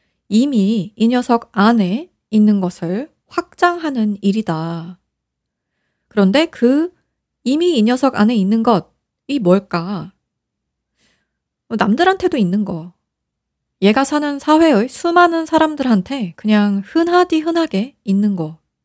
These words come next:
왜냐? 얘가 의식적으로 뭔가를 택하고 창조할 만큼 상상력이 풍부한 애가 아닌 것 같으니까.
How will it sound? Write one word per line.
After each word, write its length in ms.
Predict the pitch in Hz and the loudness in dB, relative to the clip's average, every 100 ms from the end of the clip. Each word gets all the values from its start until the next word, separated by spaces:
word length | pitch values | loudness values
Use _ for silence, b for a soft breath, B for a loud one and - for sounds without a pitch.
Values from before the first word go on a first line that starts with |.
| _ _ _ _ _ _ _ _ - | _ _ _ _ _ _ _ _ -2
왜냐? 380 | 196 190 294 - _ _ _ _ _ _ _ _ | 0 0 -4 -10 _ _ _ _ _ _ _ _
얘가 300 | 233 269 262 | -2 0 0
의식적으로 840 | 247 185 254 359 - 330 262 285 285 | 2 2 2 0 0 0 2 2 2
뭔가를 480 | 202 208 247 247 | 0 0 0 0
택하고 640 | 247 370 359 - 349 254 240 | -2 -4 -4 -2 4 4 4
창조할 580 | - 339 359 381 359 302 | 0 -8 -2 0 2 2
만큼 580 | 202 170 - 285 208 | -2 -6 -10 -8 -8
상상력이 640 | 170 285 294 330 330 294 247 | -8 -12 -8 -8 -4 -4 -4
풍부한 600 | - 320 330 320 311 277 | -8 -8 -2 -2 -2 -2
애가 220 | 196 214 | -2 -2
아닌 260 | 175 190 285 | -2 -4 -2
것 120 | 285 | -2
같으니까. 840 | 208 - 180 170 175 170 170 175 | -4 -8 -14 -12 -8 -8 -8 -12